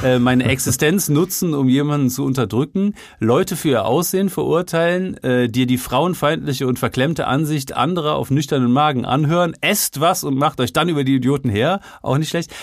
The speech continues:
Und, äh, "Mir wär's lieber, du würdest nicht für Millionen Tempel für mich bauen, sondern versorgt die Armen," et cetera. Also da sieht man ganz klar die Ausrichtung, äh, sozusagen, äh, gegen das Christentum und gegen,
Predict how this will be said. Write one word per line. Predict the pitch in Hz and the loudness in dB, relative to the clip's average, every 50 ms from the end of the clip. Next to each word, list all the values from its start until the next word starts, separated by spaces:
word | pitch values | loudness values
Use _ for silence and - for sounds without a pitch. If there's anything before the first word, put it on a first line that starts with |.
| - - - - - | -16 -16 -16 -4 0
Und, | 156 165 156 - - | 2 2 2 0 0
äh, | 156 165 151 147 147 147 135 | 2 2 4 4 2 2 2
"Mir | 139 135 139 | 2 2 2
wär's | 143 143 123 | 2 2 0
lieber, | 135 151 151 147 | 0 0 2 2
du | 135 120 | 2 2
würdest | 131 135 131 131 | 0 0 0 -2
nicht | 135 143 151 - | -2 -2 -2 -4
für | - - 131 | -2 0 0
Millionen | 120 123 120 117 117 127 147 170 185 190 185 175 - | 2 2 2 2 2 2 2 2 2 0 -2 -4 -4
Tempel | - - 135 160 202 214 214 175 143 | -4 -4 0 0 0 0 0 -2 -2
für | - - 110 | -2 -2 -2
mich | 101 101 90 - - | -2 -2 -4 -4 -4
bauen, | 98 107 127 135 127 | -2 0 0 0 0
sondern | 104 104 117 135 147 156 156 160 156 - - - - - | 0 0 0 0 0 0 -2 -2 -4 -6 -12 -20 -20 -20
versorgt | - - 117 104 104 123 143 147 - 135 | -8 -4 -4 0 2 2 0 0 0 -2
die | 131 - | -2 0
Armen," | 104 113 123 147 147 156 147 131 | 2 2 2 2 2 0 0 -2
et | 123 123 | -2 -2
cetera. | - 123 139 135 123 85 82 - - - - - - | -2 -2 -2 -2 -2 -4 -4 -6 -8 -10 -12 -8 -4
Also | - 120 123 127 110 | 0 2 2 2 2
da | - 127 120 147 156 | 2 2 2 2 2
sieht | 127 127 165 156 - | 0 0 -2 -2 -2
man | 160 139 127 107 | 0 0 2 2
ganz | 110 127 - - - | 2 0 -2 -2 -2
klar | - 113 117 127 135 131 123 | -2 0 2 2 2 0 0
die | 117 113 95 | -2 -2 0
Ausrichtung, | 104 123 131 135 - 135 131 135 123 117 120 120 - | 0 -2 -2 -2 -2 -4 -2 0 2 2 2 0 0
äh, | - 117 | -2 -6
sozusagen, | 107 110 110 - 117 104 113 110 113 110 113 110 110 - - - | -6 -6 -6 -4 -2 0 0 0 2 0 -2 -2 -4 -8 -10 -8
äh, | 107 107 101 | -8 -8 -8
gegen | 101 - 117 113 104 117 117 127 143 143 120 | -8 -8 -8 -6 -2 0 0 2 2 2 0
das | 110 107 - | 0 -2 -2
Christentum | - 135 135 135 - 120 - - 110 107 110 | -4 -4 -4 -4 -4 -8 -6 -4 -4 -2 -2
und | 110 104 90 - | -2 -4 -2 0
gegen, | 123 123 123 127 117 | 0 0 2 2 0